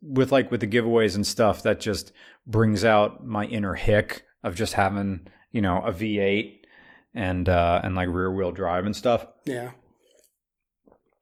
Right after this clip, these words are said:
Speaker 1: 'Cause that's what the un-, underlying thing is, uh, is about.
Speaker 2: I would think so. I mean, it's,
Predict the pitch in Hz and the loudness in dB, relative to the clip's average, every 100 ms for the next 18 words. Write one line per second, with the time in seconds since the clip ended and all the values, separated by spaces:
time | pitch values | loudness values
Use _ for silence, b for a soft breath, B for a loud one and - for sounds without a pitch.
0 | _ - 135 110 123 - 117 - 131 127 | _ 2 4 4 2 4 2 2 0 2
1 | 131 131 131 123 120 117 107 104 - 120 | 2 2 2 4 4 4 2 0 2 4
2 | 113 101 107 98 92 85 95 90 82 b | 4 2 2 2 2 2 2 2 0 b
3 | b b b b - 131 90 98 95 - | b b b b -12 -10 -2 0 2 -2
4 | - b b b b _ _ _ _ _ | -10 b b b b _ _ _ _ _
5 | _ _ _ - 139 208 185 127 123 135 | _ _ _ -12 -8 -8 -6 -8 -8 -6
6 | 151 135 139 147 139 - - - | -4 -2 -2 -4 -6 -6 -8 -10